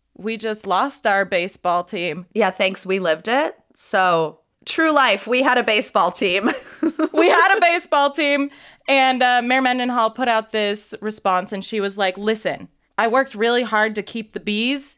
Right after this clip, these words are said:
Speaker 1: in the ballpark. I did not know the Millers were going to try to site another stadium and bring a Major League Baseball team into s-,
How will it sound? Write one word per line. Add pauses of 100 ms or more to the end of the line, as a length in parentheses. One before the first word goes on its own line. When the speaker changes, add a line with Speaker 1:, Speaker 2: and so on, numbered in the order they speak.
(160)
Speaker 1:
in
the
ballpark. (360)
I
did
not
know (140)
the
Millers
were
going
to
try (300)
to
site
another
stadium
and
bring (400)
a
Major
League
Baseball
team
into
s-,